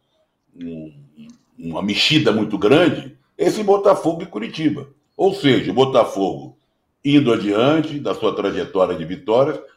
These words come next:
o Curitiba, que veio muito bem depois que se despediu do Zago, né? Botou um técnico interino, é o melhor técnico interino dos últimos tempos, tá numa campanha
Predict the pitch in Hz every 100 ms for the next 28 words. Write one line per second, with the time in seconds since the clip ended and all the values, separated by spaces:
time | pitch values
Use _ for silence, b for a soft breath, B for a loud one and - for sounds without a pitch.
0 | B 131 156 156 131 - 135 90 - 123
1 | 101 123 113 165 - 104 107 156 - -
2 | 135 135 110 107 104 - 92 82 120 95
3 | 73 107 123 117 82 98 117 b b -
4 | 98 127 117 - 113 113 110 98 90 80
5 | _ - 117 120 120 95 117 127 92 -
6 | _ 113 120 127 120 160 156 - 143 -
7 | 110 120 113 120 101 113 117 87 - _
8 | - 110 98 117 - 107 104 - 117 -
9 | _ _ 120 120 113 110 95 104 101 82